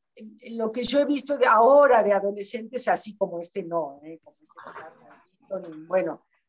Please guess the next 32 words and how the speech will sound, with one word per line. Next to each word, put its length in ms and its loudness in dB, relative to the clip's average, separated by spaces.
y 100 -10
ahora 320 2
generalmente 460 -8
hay 80 -4
pocos 400 -10
adolescentes 720 -12
que 100 -20
están 280 -16
internos, 640 -4
tampoco 340 -2
digo 180 2
que 100 -12
sea 160 -4
la 120 -2
panacea 680 -4
ni 160 -10
que 80 -20
esté 180 -20
bárbaro, 400 -2
pero 100 -18
bueno, 260 -2
este 320 -10
caso 340 -4
fue 140 -14
un 60 -18
caso 340 -4
realmente, 580 -8
sí, 320 -18
como, 240 -20
¿no? 160 -18
de, 240 -20
de, 180 -20